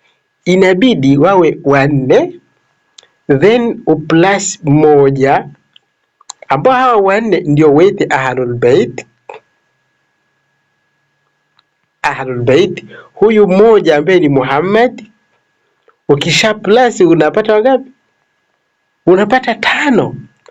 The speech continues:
Hawa watano, si inabidi kimantiki, inabidi hawa wasiwe ni Ahlul Bayt, inabidi Ahlul Bayt wawe ni wanne, kwa sababu ni Ahlul Bayt Nabi, ni watu wa nyumbani kwa Mtume.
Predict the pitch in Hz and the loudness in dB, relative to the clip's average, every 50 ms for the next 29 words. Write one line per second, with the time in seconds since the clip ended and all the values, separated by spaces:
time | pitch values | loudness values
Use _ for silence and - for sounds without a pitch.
0 | _ _ _ _ _ _ _ _ _ _ _ _ _ _ _ _ _ _ _ - | _ _ _ _ _ _ _ _ _ _ _ _ _ _ _ _ _ _ _ -4
1 | - 226 233 220 208 190 - - 220 220 208 185 180 - - 233 226 - 180 175 | -2 0 2 2 0 0 0 -2 0 0 0 0 0 -2 -2 -2 0 2 2 2
2 | 170 170 185 233 214 196 185 175 180 - - - - 180 170 208 233 262 226 - | 2 2 0 -2 -2 -2 -4 -4 -6 -10 -8 -4 -2 0 0 2 0 0 -2 -2
3 | 180 175 - 160 160 165 196 - 202 226 196 208 196 220 208 165 143 - - 226 | -4 -2 0 0 0 2 0 0 -2 -2 -2 0 0 2 2 0 0 -2 -2 0
4 | 240 220 190 180 180 - - 185 180 202 202 190 180 175 185 208 170 139 - - | 2 2 2 0 -4 -6 -6 -4 -4 -2 -4 -4 -4 0 0 0 0 0 -4 -10
5 | - - _ _ _ _ _ _ _ _ _ _ - 147 147 160 180 165 190 180 | -16 -20 _ _ _ _ _ _ _ _ _ _ -2 0 0 0 0 0 0 0
6 | 175 175 175 170 165 165 240 226 208 - 202 208 208 190 147 143 143 139 135 147 | 0 -2 -2 -4 0 0 0 2 2 2 2 2 2 2 2 0 2 2 2 0
7 | 170 160 139 131 139 - - - - _ _ _ _ _ _ _ _ _ _ _ | 0 0 2 2 0 0 -2 -8 -16 _ _ _ _ _ _ _ _ _ _ _
8 | _ _ _ _ - 226 240 247 269 233 226 185 185 - - - 202 202 190 185 | _ _ _ _ -2 0 2 2 2 2 2 0 -2 -6 -6 -6 -4 -4 -4 -4
9 | 190 202 202 202 180 180 233 254 262 262 240 254 - - 240 226 208 208 202 208 | -2 0 -2 -2 0 0 0 0 0 -2 -4 -4 -2 -2 -2 0 0 2 2 4
10 | 220 220 - 180 202 180 143 143 139 139 - - _ _ _ _ _ _ _ _ | 4 2 2 0 -4 -8 -8 -8 -10 -14 -16 -20 _ _ _ _ _ _ _ _
11 | _ _ _ _ _ 151 147 156 160 202 220 220 214 214 214 175 160 147 147 151 | _ _ _ _ _ 2 2 2 2 2 0 0 0 0 2 2 4 4 2 2
12 | 151 185 202 190 156 139 135 139 139 143 175 170 165 165 165 160 151 160 - 214 | 2 2 0 0 0 -2 -4 -4 -2 0 2 2 2 0 -2 -4 -4 -4 -2 -2
13 | 202 190 147 127 - - - | -2 0 0 -2 -2 -4 -4